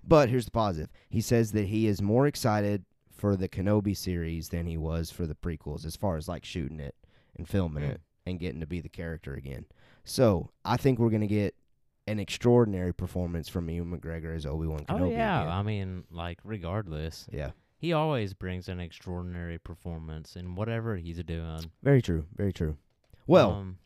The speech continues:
Speaker 2: have you seen any other movies that he's in?
Speaker 1: Oh, yeah.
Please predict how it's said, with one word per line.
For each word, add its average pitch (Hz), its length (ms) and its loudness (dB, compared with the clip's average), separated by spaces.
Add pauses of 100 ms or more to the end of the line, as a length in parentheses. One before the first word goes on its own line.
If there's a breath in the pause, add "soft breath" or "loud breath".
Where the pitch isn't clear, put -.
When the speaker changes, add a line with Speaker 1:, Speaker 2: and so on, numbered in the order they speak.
(1700)
Speaker 2:
have 120 140 -6
you 127 80 -6
seen 156 320 -4
any 147 240 -2
other 143 220 0
movies 143 440 -2
that 143 140 -6
he's 147 180 -4
in? 151 260 -4 (640)
Speaker 1:
Oh, 170 100 -4
yeah. 123 280 -2